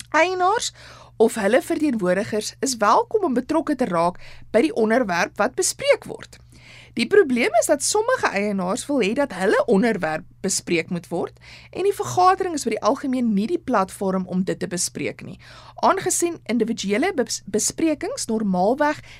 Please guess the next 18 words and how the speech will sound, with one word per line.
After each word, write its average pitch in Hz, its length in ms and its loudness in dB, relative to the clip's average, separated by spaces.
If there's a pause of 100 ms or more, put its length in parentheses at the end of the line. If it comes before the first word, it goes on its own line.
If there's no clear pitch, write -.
(120)
nie 233 420 0
in 214 120 -4
die 226 100 -2
belang 185 380 -2
van 214 180 -6
ander 202 260 -2
lede 175 300 -6
van 226 140 -8
die 285 80 -6
skema 427 420 2
is - 200 -6
nie. - 120 -18 (420)
Ek - 60 -20
gaan 208 120 -2
nou 202 100 4
'n - 40 0
voorbeeld 349 440 -2
gee. 320 260 -2